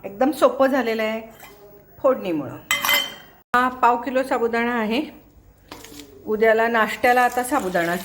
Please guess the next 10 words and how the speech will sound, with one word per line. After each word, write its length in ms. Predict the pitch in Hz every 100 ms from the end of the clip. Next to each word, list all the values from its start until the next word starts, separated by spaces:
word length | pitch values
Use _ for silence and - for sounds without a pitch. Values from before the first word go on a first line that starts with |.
| - - - -
करायचा, 380 | 202 175 165 185 175 - - - - -
सकाळी 240 | 214 233
नाश्त्यालाच 540 | 247 240 262 254 311
करून 240 | - 247 220
टाकायचा. 400 | 185 147 143 151 - - - - - - - - - - -
तर 100 | 190
थोडं 200 | 226 208
आपण 300 | 214 214 233 233 - - - - - _ 180
भिजवून 520 | 196 196 226 294 311
घेऊ, 220 | 190 226